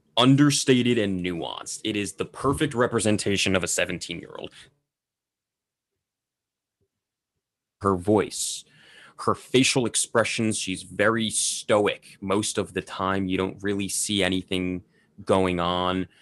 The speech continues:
She doesn't talk to her parents very much. She comes across as just, like, your clear,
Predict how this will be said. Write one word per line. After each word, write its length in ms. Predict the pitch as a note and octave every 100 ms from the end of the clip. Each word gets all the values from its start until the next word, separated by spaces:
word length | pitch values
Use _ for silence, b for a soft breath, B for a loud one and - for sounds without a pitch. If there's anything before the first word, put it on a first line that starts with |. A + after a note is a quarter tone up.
| b
She 200 | - G#2+
doesn't 440 | G2 A2 G2+ G2+ -
talk 260 | G2 F#2
to 100 | -
her 140 | F2+ F2+
parents 500 | - F#2 F2+ E2+ -
very 300 | F#2 E2+ F2
much. 600 | F2 A2+ A#2 - - - B B
She 360 | - A#2 G2+ - _ _
comes 320 | - - D3 C#3
across 400 | C3+ C3 B2 A#2+
as 100 | G#2
just, 200 | A#2 -
like, 140 | G#2
your 120 | G#2+
clear, 500 | G2 - A#2+ A#2 A2